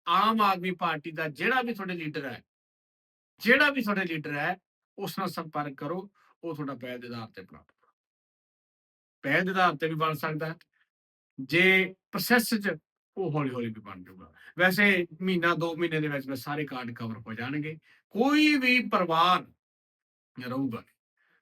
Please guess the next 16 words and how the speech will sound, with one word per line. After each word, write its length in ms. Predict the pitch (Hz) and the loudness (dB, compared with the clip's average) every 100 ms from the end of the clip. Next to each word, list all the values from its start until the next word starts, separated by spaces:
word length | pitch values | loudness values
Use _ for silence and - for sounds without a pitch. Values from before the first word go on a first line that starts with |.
| - | -2
ਪਰਿਵਾਰ 360 | 160 165 165 | 2 4 4
ਦੇ 120 | 156 | 2
ਮੁਖੀ 340 | 151 143 151 185 | 0 0 0 0
ਦੇ 100 | 175 | 2
ਨਾਂ 180 | 165 160 | 2 0
ਤੇ 160 | 165 | -2
ਕਾਰਡ 240 | 156 147 135 | -2 -4 -2
ਬਣੂਗਾ, 460 | 151 160 170 170 - _ _ _ _ - | -4 -4 -4 -6 -10 _ _ _ _ -4
ਉਹਦੇ 200 | 156 170 | 0 2
ਵਿੱਚ 320 | 151 143 180 165 156 _ _ | 2 0 0 0 -2 _ _
ਤੁਸੀਂ 200 | 185 190 | -6 -4
ਸਾਰੇ 400 | - 226 269 294 | 0 4 4 4
ਹੀ 60 | 233 | 0
ਕਵਰ 240 | 190 170 | 0 0
ਹੋ 160 | 151 156 | -2 -2
ਜਾਓਗੇ। 400 | 165 165 175 | -4 -2 -4